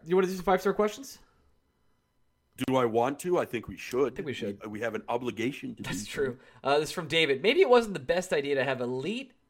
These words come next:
Speaker 1: sniper Tanner Glass in charge of player development." Um,
Speaker 2: I think, uh, I, I mean, it's Jed Ortmeyer, but I'm not gonna ever say a bad word about Jed because I have his jersey. He
Speaker 1: You
Speaker 2: seems like a
Speaker 1: won't
Speaker 2: cool
Speaker 1: catch me
Speaker 2: guy.
Speaker 1: saying
Speaker 2: Follows me on Twitter.
Speaker 1: anything bad about Tanner Glass.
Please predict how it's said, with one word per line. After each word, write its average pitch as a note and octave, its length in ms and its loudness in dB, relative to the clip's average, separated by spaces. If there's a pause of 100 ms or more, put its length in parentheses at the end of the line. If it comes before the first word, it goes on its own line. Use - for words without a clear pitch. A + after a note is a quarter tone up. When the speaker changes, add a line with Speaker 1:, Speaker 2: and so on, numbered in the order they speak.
(140)
Speaker 1:
sniper E3 540 -6
Tanner C#3+ 320 -6
Glass B2+ 340 -4
in A#2+ 100 -12
charge A#2+ 280 -2
of A2 80 -10
player A#2 240 -4
development." G#2 480 -10 (560)
Um, C#3 500 4
Speaker 2:
I - 20 -6
think, G2+ 200 -10 (100)
uh, F#2 120 -4 (680)
I, E2 40 -12
I E2+ 40 -8
mean, D#2+ 160 -16
it's D#2 100 -20
Jed E2+ 200 0
Ortmeyer, E2+ 460 0
but F2 120 -2
I'm A2+ 120 6
not C#3+ 200 6
gonna C3+ 100 4
ever C3 160 6
say C3 220 4
a A#2 40 0
bad A2+ 220 4
word A#2 160 4
about G#2+ 300 0 (340)
Jed E3 320 8
because C3 240 2
I B2 80 6
have B2+ 180 4
his A2 140 -6
jersey. E3 360 4
He E3 40 -2
Speaker 1:
You C#3+ 140 -2
Speaker 2:
seems D3 80 2
like - 20 4
a E3 80 4
Speaker 1:
won't D#3+ 140 -4
Speaker 2:
cool D3+ 100 2
Speaker 1:
catch D3 140 6
me C#3+ 60 8
Speaker 2:
guy. D#3+ 120 8
Speaker 1:
saying E3 220 6
Speaker 2:
Follows C#3+ 180 4
me D3 100 -2
on C3+ 120 2
Twitter. F3+ 320 2
Speaker 1:
anything G3 500 8
bad A#2+ 460 2
about G#2 260 -6
Tanner G#2 240 -8
Glass. F2 320 -12